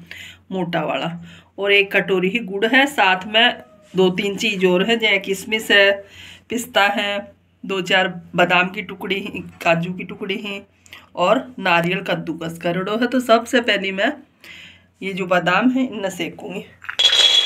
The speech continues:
चिनिया बादाम जी ने बोलना है,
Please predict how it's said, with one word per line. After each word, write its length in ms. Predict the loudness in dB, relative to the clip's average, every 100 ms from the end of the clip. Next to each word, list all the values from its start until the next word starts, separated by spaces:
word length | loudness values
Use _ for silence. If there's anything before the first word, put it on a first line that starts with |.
| 0 -2 -4 -8 -14 -18 -20 -14
चिनिया 400 | -6 -2 2 4
बादाम 420 | 4 6 6 4 2
जी 100 | -2
ने 120 | -2
बोलना 280 | -4 -6 -4
है, 160 | -4